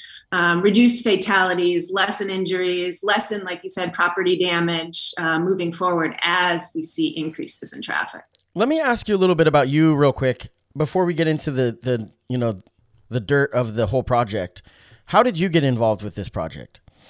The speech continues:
Speaker 1: Uh, well, I've worked, um, as a city planner for Springfield for about fourteen years,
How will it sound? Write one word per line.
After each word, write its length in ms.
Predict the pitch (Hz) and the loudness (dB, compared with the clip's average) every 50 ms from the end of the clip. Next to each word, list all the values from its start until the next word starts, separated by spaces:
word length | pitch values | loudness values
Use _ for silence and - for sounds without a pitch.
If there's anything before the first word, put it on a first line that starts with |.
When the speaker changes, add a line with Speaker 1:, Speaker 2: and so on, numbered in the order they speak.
| - - - - - - _ _ _ _ _ _ _ _ _ _ - - _ _ _ _ _ | -20 -20 -20 -20 -20 -20 _ _ _ _ _ _ _ _ _ _ -20 -20 _ _ _ _ _
Speaker 1:
Uh, 340 | 247 254 262 269 262 269 233 | 2 4 6 6 6 6 4
well, 200 | 240 240 254 - | 4 4 4 4
I've 180 | 240 247 226 233 | 4 2 4 4
worked, 380 | 254 269 311 311 - - - - - | 4 2 2 0 -2 -4 -4 -2 0
um, 440 | 226 220 214 214 214 214 208 214 208 | 2 2 4 4 4 4 4 2 -2
as 260 | - - 208 202 208 | -2 -2 -2 -2 -2
a 60 | 208 | -4
city 340 | 208 - - 208 196 208 208 - | -4 -4 -4 -4 -4 -4 -6 -6
planner 420 | - 190 180 185 190 190 190 180 | -6 -4 -4 -2 -2 -4 -4 -4
for 120 | - 208 185 | -4 -4 -6
Springfield 640 | - - 190 190 190 185 - 196 185 175 180 175 175 | -4 -4 -4 -4 -4 -4 -2 0 0 0 0 -2 -2
for 120 | - 190 | -4 -2
about 260 | 175 175 175 175 - - | 0 2 0 0 0 0
fourteen 420 | - 202 - - - 214 190 185 185 | -2 -2 -2 -2 -2 -2 -2 -2 0
years, 580 | 180 180 180 185 190 190 185 - - - - | 0 0 0 0 0 0 0 0 -2 -2 -4